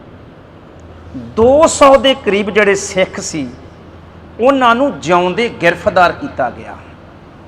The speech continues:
ਤਿੰਨ ਸੌ ਨੂੰ ਉੱਥੇ ਖਤਮ ਕਰ ਦਿੱਤਾ ਗਿਆ। ਦੋ ਸੌ ਜਿਹੜੇ ਸਿੱਖ ਸਨ, ਉਹਨਾਂ ਨੂੰ ਗ੍ਰਿਫਤਾਰ ਕੀਤਾ ਗਿਆ। ਗ੍ਰਿਫਤਾਰ ਕਰਕੇ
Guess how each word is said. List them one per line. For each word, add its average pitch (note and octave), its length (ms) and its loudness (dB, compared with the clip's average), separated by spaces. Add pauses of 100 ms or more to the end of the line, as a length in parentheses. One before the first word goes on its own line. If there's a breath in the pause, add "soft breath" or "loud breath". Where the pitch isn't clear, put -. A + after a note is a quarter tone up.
(1200)
ਤਿੰਨ A3 160 4
ਸੌ A3 200 0
ਨੂੰ A3 120 -2
ਉੱਥੇ G#3 180 -6
ਖਤਮ F#3 280 -4
ਕਰ G#3 160 2
ਦਿੱਤਾ F#3 300 -2
ਗਿਆ। F3 200 -12 (1160)
ਦੋ F#3+ 340 0
ਸੌ C#4 160 2
ਜਿਹੜੇ C#4 180 2
ਸਿੱਖ G#3+ 320 -2
ਸਨ, G3+ 280 0 (100)
ਉਹਨਾਂ A3+ 320 2
ਨੂੰ D#3+ 240 -2 (320)
ਗ੍ਰਿਫਤਾਰ F3 460 2
ਕੀਤਾ C3+ 360 -6
ਗਿਆ। B2 240 -16 (1500)
ਗ੍ਰਿਫਤਾਰ F#3+ 500 2
ਕਰਕੇ D3+ 520 -2